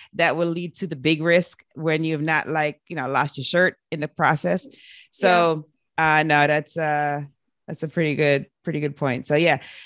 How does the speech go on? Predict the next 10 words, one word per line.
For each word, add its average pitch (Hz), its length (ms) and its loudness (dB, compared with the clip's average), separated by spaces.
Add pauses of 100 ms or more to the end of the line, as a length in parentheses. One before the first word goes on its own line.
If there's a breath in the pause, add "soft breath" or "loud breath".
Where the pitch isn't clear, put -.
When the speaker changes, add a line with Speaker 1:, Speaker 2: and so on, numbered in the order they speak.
Speaker 1:
So 208 240 4
facing 240 360 4
fear 233 240 4
in 220 80 4
a 214 60 2
lot 196 200 6
of 185 100 -6
fronts. 165 420 -6 (420 soft breath)
And 190 160 2
so 214 560 6